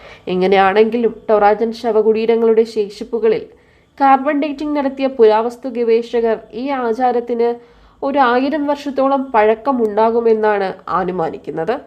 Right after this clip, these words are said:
നിങ്ങൾ ഇതിനു മുമ്പ് ഇത്തരത്തിലൊരു സംഭവത്തെക്കുറിച്ച് കേട്ടിട്ടുണ്ടോ? നമ്മുടെ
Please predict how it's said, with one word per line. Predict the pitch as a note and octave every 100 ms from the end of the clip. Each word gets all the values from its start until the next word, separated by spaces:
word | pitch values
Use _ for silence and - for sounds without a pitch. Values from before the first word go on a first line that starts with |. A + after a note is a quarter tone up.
| _ _ - - C4
നിങ്ങൾ | D4+ F#4 F4+
ഇതിനു | D4+ D4+
മുമ്പ് | C#4 C4+ C4 -
ഇത്തരത്തിലൊരു | A3 - C4+ C#4 C4+ C4+ C4+
സംഭവത്തെക്കുറിച്ച് | G#3 G#3+ A#3+ A#3 A#3 A#3 G#3 -
കേട്ടിട്ടുണ്ടോ? | E3+ E3 - C#3+ - - - _ - - -
നമ്മുടെ | G#3 G3+ A#3